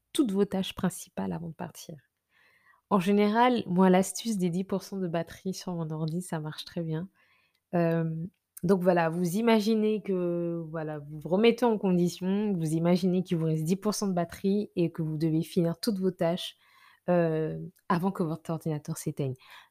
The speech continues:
Bien sûr, il faut toujours rester lucide dans le sens où, euh, voilà, parce que, euh,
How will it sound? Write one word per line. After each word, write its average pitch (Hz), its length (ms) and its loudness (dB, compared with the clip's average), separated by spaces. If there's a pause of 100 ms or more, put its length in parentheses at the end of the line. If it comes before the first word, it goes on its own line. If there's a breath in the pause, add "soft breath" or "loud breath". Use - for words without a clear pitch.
(120)
Bien 190 220 10
sûr, 202 320 6
il 156 80 2
faut - 160 -2
toujours 180 400 2
rester 147 580 0 (1200)
lucide 165 380 2
dans 160 120 6
le 151 100 6
sens 175 420 2
où, 175 180 4
euh, 147 160 4 (300 soft breath)
voilà, 143 320 2
parce - 240 -6
que, - 140 -8
euh, 135 100 -2